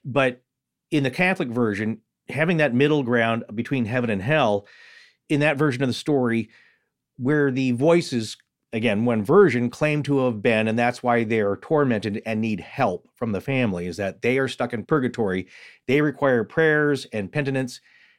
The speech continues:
and a lot of help from the living. Another aspect of a good ghost story is that, you know, the, the ghost comes back and wants you to help them solve their murder, <laughs> or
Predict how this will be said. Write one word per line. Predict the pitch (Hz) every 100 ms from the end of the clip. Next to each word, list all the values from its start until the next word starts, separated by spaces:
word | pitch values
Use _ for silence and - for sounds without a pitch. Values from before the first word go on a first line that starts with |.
| _
and | 110 110
a |
lot | 131 131
of |
help | 123 123
from | 123
the | 113
living. | 110 117 117 -
Another | 123 139 180
aspect | 165 135 - 117 104 110
of | 107
a |
good | 101 101 98
ghost | 107 101
story | - 95 92 104
is | 98
that, | 104 95 - -
you | - 113
know, | 101
the, | 104
the | 98 117
ghost | 123 120
comes | 131 110 95
back | 107 107 110
and | 104
wants | 107 -
you |
to | 104
help | 110 107
them | 101
solve | - 113 95
their | 95
murder, | 101 123 98 85 92
<laughs> |
or | 156 123